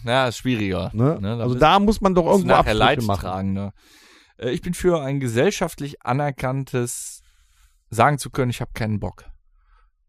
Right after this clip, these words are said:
Speaker 1: Also jedem.
Speaker 2: Du
Speaker 1: Jedem.
Speaker 2: kannst du doch.
Speaker 1: Nee, je-, nein, das auch anerkannt ist. Wenn ich zum Beispiel, du, du, du, es gibt Krankheitstage, es gibt Urlaubstage, äh, du könntest auch keinen Bocktage haben.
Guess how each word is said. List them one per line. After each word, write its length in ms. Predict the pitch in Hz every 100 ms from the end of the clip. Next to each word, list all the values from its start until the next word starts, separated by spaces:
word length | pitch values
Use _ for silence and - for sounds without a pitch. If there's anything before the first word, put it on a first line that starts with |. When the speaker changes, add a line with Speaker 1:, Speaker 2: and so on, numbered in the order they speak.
| _ _ _ _ _ _ _ _ _ _ _ _ _ _ -
Speaker 1:
Also 180 | 113 120
jedem. 440 | 175 135 98 98 - _ _ _ _ _ _ _ _
Speaker 2:
Du 60 | 113
Speaker 1:
Jedem. 120 | 127
Speaker 2:
kannst 220 | 233 -
du 40 | -
doch. 300 | 110 95 _ _ -
Speaker 1:
Nee, 180 | 170
je-, 360 | 170 123 147 180
nein, 500 | 110 117 170 190 120 - 71 82 _
das 240 | 117 127 -
auch 220 | 98 170 -
anerkannt 400 | 196 185 110 98
ist. 160 | 95
Wenn 120 | 131 139
ich 200 | 180 -
zum 140 | 170
Beispiel, 340 | 175 175 170 160 - - - -
du, 220 | - 143 135
du, 200 | 131 117
du, 220 | 127 147
es 120 | 147
gibt 160 | 180 -
Krankheitstage, 800 | 180 208 180 127 - 120 143 156
es 80 |
gibt 160 | - 117
Urlaubstage, 1200 | 156 170 170 - 160 160 156 160 156 - 139 143
äh, 40 | 143
du 80 |
könntest 220 | 151 175 151
auch 100 | -
keinen 180 | 160
Bocktage 480 | 147 151 - 107 98
haben. 240 | 98 95